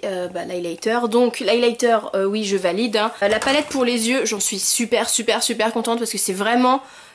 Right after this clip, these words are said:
euh, ce genre de couleur que je voulais pour faire ce genre de look pour l'automne. C'est exactement ça que je voulais et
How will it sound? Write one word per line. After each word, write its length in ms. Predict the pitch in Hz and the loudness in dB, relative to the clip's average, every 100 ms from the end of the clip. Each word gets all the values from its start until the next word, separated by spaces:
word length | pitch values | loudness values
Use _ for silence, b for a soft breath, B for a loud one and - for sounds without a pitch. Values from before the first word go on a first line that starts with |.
| - | 0
euh, 120 | 185 | 0
ce 200 | 196 - | 2 0
genre 280 | 202 240 247 | 2 2 2
de 260 | 208 220 208 | 0 0 -2
couleur 440 | - 302 294 294 | 2 2 4 2
que 100 | 247 | 0
je 80 | 214 | 0
voulais 240 | 220 254 | 2 2
pour 140 | 269 - | 2 -2
faire 160 | 208 | -4
ce 160 | - 214 | -2 0
genre 240 | 190 247 | 2 2
de 80 | 254 | 4
look 220 | 254 285 | 4 2
pour 180 | - 220 | 2 0
l'automne. 480 | 202 214 233 285 233 - B B B | 2 2 2 2 2 -2 B B B
C'est 160 | - 202 | -4 -2
exactement 540 | 196 233 240 285 294 | 0 -2 2 2 4
ça 180 | 285 294 | 2 0
que 140 | 285 | 0
je 100 | 247 | 0
voulais 400 | 226 233 226 240 226 | 0 2 2 2 0
et 1000 | 202 190 185 185 180 180 175 170 165 | -4 -2 -2 -4 -4 -6 -8 -10 -12